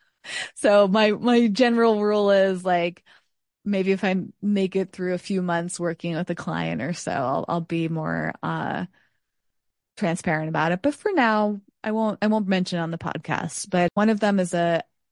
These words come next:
a company that I absolutely love. I got a really cool semi part-time, but consultant based opportunity with them.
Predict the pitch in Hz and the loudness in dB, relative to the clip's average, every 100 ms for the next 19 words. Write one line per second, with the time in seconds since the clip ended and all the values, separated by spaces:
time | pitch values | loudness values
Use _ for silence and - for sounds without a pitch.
0 | _ - - 208 214 196 190 180 165 160 | _ -10 -4 -4 -4 -4 -4 -4 -6 -6
1 | - - 214 - 220 214 196 170 165 170 | -8 -2 -2 0 2 2 4 2 0 -2
2 | - _ - - - _ _ _ 190 180 | -8 _ -20 -20 -20 _ _ _ -4 0
3 | 180 - 175 170 190 202 214 190 190 - | 0 0 -4 -6 -2 2 4 2 0 -6
4 | 196 185 180 170 165 165 _ _ _ _ | -2 0 2 0 -2 -6 _ _ _ _
5 | _ - - 196 190 175 170 - 175 - | _ -12 -4 0 2 0 -2 -2 -2 -2
6 | 175 170 170 170 175 - 175 - 185 - | -6 -6 -4 -4 -6 -2 -4 0 -2 -2
7 | - 180 180 175 165 - - _ 185 170 | 2 2 2 -2 -4 -6 -14 _ -14 -6
8 | 170 160 165 - - - - _ _ _ | -4 -4 -8 -10 -12 -14 -18 _ _ _
9 | _ _ _ _ _ - 180 202 - 170 | _ _ _ _ _ -6 -4 -2 -4 -4
10 | 160 143 165 - 98 - | -2 -4 -4 -6 -6 -6